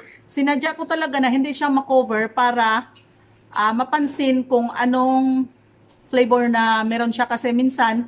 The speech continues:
nagkasama-sama, nagkalo-halo yung mga, ah, Magnum sa freezer. So, kailangan may mga palatandaan tayo.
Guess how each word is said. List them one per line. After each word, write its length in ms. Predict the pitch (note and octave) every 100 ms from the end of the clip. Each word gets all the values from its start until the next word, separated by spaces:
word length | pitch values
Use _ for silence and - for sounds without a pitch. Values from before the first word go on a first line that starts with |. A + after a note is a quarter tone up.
| - _ - _ _
nagkasama-sama, 1120 | - G#3 G#3 G#3 A3+ A3 A3 A#3+ A#3+ B3 A#3
nagkalo-halo 640 | A3 A3 A3 A3 A3+ A3+ A3+
yung 160 | A3+
mga, 400 | A3+ G#3+ G#3 G#3+ G#3+ _ _ _ _ _ -
ah, 500 | G#3 G#3 G#3 G#3+ G#3 _ _ G#3+
Magnum 340 | A3+ A3 A#3+
sa 160 | A#3 A#3
freezer. 560 | A#3+ A#3+ G#3+ G3+ G#3 - - -
So, 160 | F#3 F#3+
kailangan 720 | G3+ G#3+ A#3+ A3 G#3 G#3 A3 - _ _ _ _ _ G#3+
may 160 | A3+
mga 560 | B3 A#3 G#3+ G#3+ G#3+ A3
palatandaan 800 | G#3+ G#3+ G#3 G3+ G3+ F#3+ F#3+ G3 F#3+
tayo. 480 | F#3 G3+ G#3 G#3